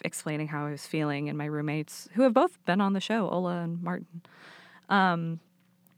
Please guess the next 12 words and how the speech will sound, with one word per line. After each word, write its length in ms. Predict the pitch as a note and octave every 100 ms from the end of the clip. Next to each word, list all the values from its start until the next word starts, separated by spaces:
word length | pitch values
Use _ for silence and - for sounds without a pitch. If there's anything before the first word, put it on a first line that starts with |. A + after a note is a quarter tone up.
| _ - -
talked, 600 | - G3 F#3 - - A3+
they 140 | G3
were 120 | F#3 F#3+
telling 420 | - G3 G3+ F#3
me, 500 | F3 F3 F3 G#3 A3 - - _ _ A#2 - _
"That's 240 | - G#3+ C4+
o-, 120 | B3+ _ _ -
that's 240 | G#3 A3
okay. 600 | C4 - G#3+ C#4+ F3 F3 - _ _ _ _
You're 160 | G#3 A3
doing 720 | F3+ G3+ A#3 C4 B3+ B3+ B3 - _ _ _ _ _ _ _ _ _
a 100 | G#3+